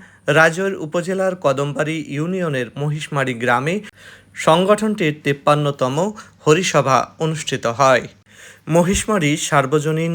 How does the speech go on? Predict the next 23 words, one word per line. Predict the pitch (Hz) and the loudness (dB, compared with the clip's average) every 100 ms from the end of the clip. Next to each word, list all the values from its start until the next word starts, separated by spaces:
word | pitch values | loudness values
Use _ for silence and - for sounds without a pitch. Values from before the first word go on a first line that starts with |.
| 165 | -2
মতুয়া | 143 143 175 180 | -4 -4 -4 -4
প্রচার | 170 139 131 123 | -2 -4 -2 -2
সংঘ | - - 151 160 131 120 - - - | -2 -4 -4 -2 -2 -2 -2 -14 -8
এই | - 143 127 | 0 2 2
অনুষ্ঠান | 147 156 151 - 143 131 | 0 -2 -4 -4 -4 -4
আয়োজনে | - 139 143 151 131 113 - - | -2 0 0 0 -2 -4 -8 -18
সর্বাত্মক | - 147 139 156 160 - 123 - | -2 2 4 2 0 -2 -2 -2
সহযোগিতা | - 165 151 127 117 - 117 | -6 -4 -2 -4 -6 -6 -2
করে। | 135 123 113 - _ - - - - | 2 4 2 -2 _ -20 -20 -8 2
রাজৌর | 151 175 190 240 226 | 6 6 4 -2 -4
উপজেলা | 208 233 226 208 | -6 -4 -2 0
মাসিক | 160 147 147 190 185 | 0 0 -2 -8 -10
হরিসভা | 160 175 - 185 190 | -8 -8 -8 -8 -8
কমিটির | 185 127 131 131 147 | -6 -6 -6 -8 -8
সভাপতি | - - 123 131 147 139 127 - - - - | -6 -6 -6 -6 -6 -4 -4 -6 -12 -20 -6
বরুণচন্দ্র | 131 160 190 196 190 180 175 175 | 4 4 4 0 0 0 0 0
দত্ত | 127 123 - 127 | 0 0 -2 -2
জানান, | 117 120 117 143 196 196 - - _ _ | 0 0 2 0 -2 -8 -18 -20 _ _
তারা | 160 151 143 202 - _ _ _ _ _ | 4 6 4 0 -6 _ _ _ _ _
প্রত্যেক | 202 202 - 220 | -2 0 0 0
মাসের | 208 156 147 180 156 | 2 2 2 -2 -4
দ্বিতীয় | 127 139 165 165 | -6 -6 -4 -6
বুধবার | 139 147 139 131 | -6 -10 -4 0